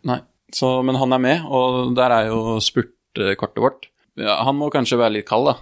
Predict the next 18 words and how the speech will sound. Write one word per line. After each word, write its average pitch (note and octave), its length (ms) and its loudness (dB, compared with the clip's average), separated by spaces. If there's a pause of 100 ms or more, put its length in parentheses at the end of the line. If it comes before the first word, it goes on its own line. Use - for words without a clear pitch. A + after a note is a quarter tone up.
(160)
og A2+ 640 -4
satse - 480 -10
på G#2+ 80 0
at - 120 -4
det G#2 200 -2
samler G#2 240 -2
seg A#2 240 0
uten G#2 240 -2
å G#2 80 -4
s-, - 320 -12
sløse A2+ 480 0
for - 80 -8
mye G#2 240 2
krefter G#2+ 400 -4
på A2 480 -2
støting G#2+ 560 -2
og G#2 80 -2
brudd. C3 280 0